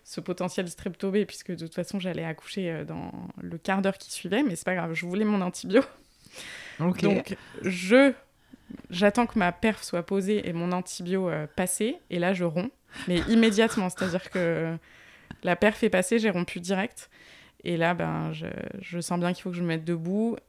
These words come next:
Speaker 1: et rapidement que je pousse.
Speaker 2: Waouh.
Speaker 1: Voilà, donc, euh, je me mets debout, euh, une contraction, deux contractions, et puis elle, elle descend vite. Euh, semble-t-il, euh, quand même, je, je,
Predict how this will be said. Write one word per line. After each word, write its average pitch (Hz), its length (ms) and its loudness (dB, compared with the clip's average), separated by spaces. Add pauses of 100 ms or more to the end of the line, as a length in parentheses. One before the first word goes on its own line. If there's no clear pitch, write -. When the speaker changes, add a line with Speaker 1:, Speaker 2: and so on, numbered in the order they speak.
(140)
Speaker 1:
et 165 260 -2
rapidement 170 400 -4
que 180 60 -4
je 180 80 -2
pousse. - 320 -12 (1080)
Speaker 2:
Waouh. 175 180 0 (880)
Speaker 1:
Voilà, 165 340 0
donc, 156 300 -10
euh, 156 220 -6
je 147 140 -10
me 165 40 0
mets 165 140 0
debout, 180 500 0
euh, 170 220 4
une 165 100 -2
contraction, 170 460 -6
deux 175 140 -4
contractions, 185 640 -6
et 175 80 -4
puis - 180 -16
elle, 170 200 -4
elle 165 180 -6
descend 180 500 -2
vite. 208 400 -10 (1400)
Euh, 196 680 8
semble-t-il, 233 1040 4
euh, 170 240 6
quand 196 160 0
même, 196 200 4
je, 175 300 0
je, 165 400 -2